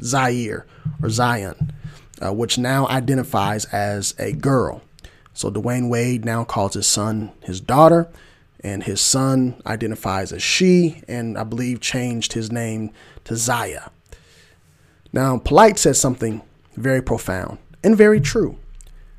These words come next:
that, that Dwayne Wade's son can parade around all day long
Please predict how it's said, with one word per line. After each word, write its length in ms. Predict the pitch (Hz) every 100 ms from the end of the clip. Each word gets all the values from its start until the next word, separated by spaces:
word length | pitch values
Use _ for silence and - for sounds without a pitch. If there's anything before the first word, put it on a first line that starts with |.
| - - -
that, 260 | 123 - - - _ -
that 340 | 117 117 - 120
Dwayne 380 | 123 147 202 208
Wade's 260 | 208 214
son 300 | - 131 120
can 140 | - 120
parade 400 | - 120 143 165
around 340 | 135 120 113
all 240 | 107 117
day 160 | 127 131
long 420 | 143 101 76 -